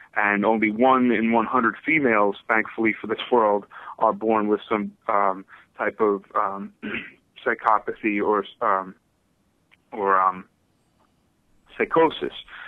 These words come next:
So when you average that out, you know, world is approximately fifty percent male, fifty percent female, um, you know, slight deviations, uh, on what country you're in, but when, it basically balances out to approximately five percent of the population is just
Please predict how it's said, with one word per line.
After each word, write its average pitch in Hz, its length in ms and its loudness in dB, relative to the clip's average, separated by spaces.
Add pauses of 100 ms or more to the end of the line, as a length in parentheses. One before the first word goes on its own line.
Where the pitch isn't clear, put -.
(340)
So 117 160 6
when 110 300 4
you 113 240 4
average 131 400 4
that 120 180 6
out, 160 360 6
you 135 100 2
know, 117 340 2
world 120 320 4
is 110 100 0
approximately 107 680 2
fifty 104 320 -4
percent 104 380 -4
male, 117 360 4
fifty 110 240 -2
percent 101 480 -6
female, 120 600 4
um, 95 360 -2 (440)
you 104 80 -6
know, 95 160 -4 (640)
slight 104 180 0
deviations, 117 640 2 (280)
uh, 57 60 -8
on 95 380 2
what 107 120 -2
country 170 280 0
you're 143 120 6
in, 131 140 4
but 113 160 2 (380)
when, 123 200 0
it 117 160 2
basically 165 380 2
balances 131 460 2
out 113 240 4
to 117 100 -6
approximately 120 880 0
five 110 300 4
percent 104 480 -4
of 101 80 -6
the 101 80 -12
population 113 840 0
is 98 60 -4
just - 220 -4